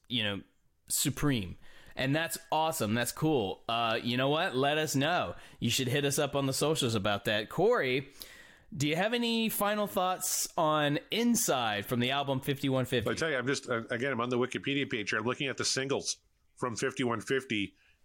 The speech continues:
Speaker 2: and the second single from this album was Dreams, which we use in our voting, uh, now for the song we like. The B-side of Dreams was Inside. So they liked this thing enough to put it on the B-side for Dreams, which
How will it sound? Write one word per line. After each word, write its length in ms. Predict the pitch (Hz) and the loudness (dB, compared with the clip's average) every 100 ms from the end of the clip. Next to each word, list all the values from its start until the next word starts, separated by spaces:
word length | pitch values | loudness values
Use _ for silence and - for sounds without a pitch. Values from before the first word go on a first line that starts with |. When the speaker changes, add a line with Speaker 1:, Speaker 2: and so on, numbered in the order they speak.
| - | -6
Speaker 2:
and 240 | 117 113 | -4 -2
the 100 | 113 | 0
second 360 | 104 151 147 135 | 0 0 0 -2
single 360 | - 175 147 107 | 0 0 0 0
from 220 | 131 117 | -2 0
this 160 | 113 | 0
album 300 | 127 139 127 | 0 0 0
was 160 | 107 101 | 2 2
Dreams, 440 | 95 156 120 - | 0 -2 -4 -4
which 300 | 107 98 - 123 | -2 -2 -2 -2
we 200 | 98 95 | 2 4
use 320 | 92 98 104 | 4 2 0
in 120 | 101 98 | -2 0
our 200 | 98 98 | 0 0
voting, 420 | 92 175 151 82 87 | 0 0 -2 -4 -2
uh, 180 | 82 80 90 104 113 - | -2 -2 -8 -14 -16 -8
now 240 | 98 90 | -4 -4
for 160 | 87 98 | -2 -2
the 60 | 90 | -2
song 200 | 107 107 | -2 0
we 80 | |
like. 240 | 120 143 - - - | 0 -2 -6 -20 -8
The 100 | 131 | -6
B-side 540 | 107 151 170 - 170 160 | -2 -2 0 0 0 -2
of 80 | 123 | -2
Dreams 440 | 143 190 220 - _ _ _ - | 0 0 -2 -4 _ _ _ -2
was 180 | 135 127 | -2 0
Inside. 600 | 175 196 - 139 82 73 - - - - - _ - | -2 -2 -2 -2 -4 -10 -18 -20 -20 -20 -20 _ -6
So 240 | - 165 | -2 0
they 180 | 135 156 | 0 0
liked 360 | 139 156 202 160 | 2 0 -2 -2
this 240 | 160 - | 0 0
thing 220 | - 160 | 0 0
enough 460 | 143 113 170 - - - | 0 2 0 -2 -6 -6
to 100 | 117 | -6
put 220 | - 196 | -2 0
it 80 | 202 | 2
on 120 | 165 | 2
the 80 | 143 | -2
B-side 760 | 101 170 196 - 117 98 90 - _ - - - - | -2 -2 0 0 0 -2 -4 -8 _ -20 -10 -10 -6
for 180 | - 156 | -2 0
Dreams, 680 | 123 202 262 170 90 - - | 0 0 2 0 0 -2 0
which 340 | 135 139 - | 0 0 -4